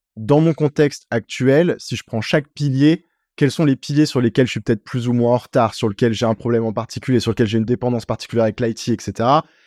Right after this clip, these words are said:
Et d'une boîte à l'autre, peut-être que tu vas avoir, euh, beaucoup plus de retard sur, euh, je sais pas, la mise en place de tests, quand une autre va être, euh,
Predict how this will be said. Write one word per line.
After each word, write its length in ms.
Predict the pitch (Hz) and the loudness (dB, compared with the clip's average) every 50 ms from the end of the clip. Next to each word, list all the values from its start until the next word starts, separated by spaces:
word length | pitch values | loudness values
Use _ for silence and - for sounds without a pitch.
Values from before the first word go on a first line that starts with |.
| _ _ _ - | _ _ _ -8
Et 80 | - | -6
d'une 220 | 101 113 131 131 123 | -2 0 0 2 4
boîte 240 | 135 131 123 - | 4 2 2 2
à 60 | 135 127 | 0 0
l'autre, 200 | 151 165 160 _ | 0 0 -2 _
peut-être 220 | - 151 147 _ | 0 0 0 _
que 100 | - 120 | -2 -4
tu 160 | 104 - - | -4 -4 -2
vas 160 | 107 107 104 | -2 0 0
avoir, 360 | 107 107 113 135 139 131 110 101 | 0 0 0 2 2 2 2 0
euh, 20 | |
beaucoup 360 | 98 101 - 120 110 - 120 | -2 -4 -6 -6 -6 -6 -6
plus 140 | 110 - 117 | -6 -6 -2
de 80 | 107 107 | -2 -2
retard 300 | - - - 113 - - | -2 0 -2 -2 -2 -2
sur, 180 | - - 101 | -6 -4 -2
euh, 60 | 92 | -2
je 60 | 87 - | -4 -2
sais 20 | |
pas, 100 | - - | -2 -2
la 80 | 92 90 | -2 0
mise 160 | 90 90 98 | -2 -2 -2
en 80 | 98 | -2
place 180 | 95 113 101 95 | 0 0 0 0
de 120 | 95 101 | 0 -4
tests, 400 | 95 - - 135 139 147 139 _ | -6 0 0 0 0 0 -2 _
quand 140 | - 110 101 | -4 -2 -2
une 140 | 98 104 113 | 0 0 0
autre 160 | 120 123 113 | 0 -2 -2
va 140 | 104 107 101 | -2 -2 -2
être, 140 | 101 - - | -2 -2 -2
euh, 180 | 104 95 - | -4 -4 -4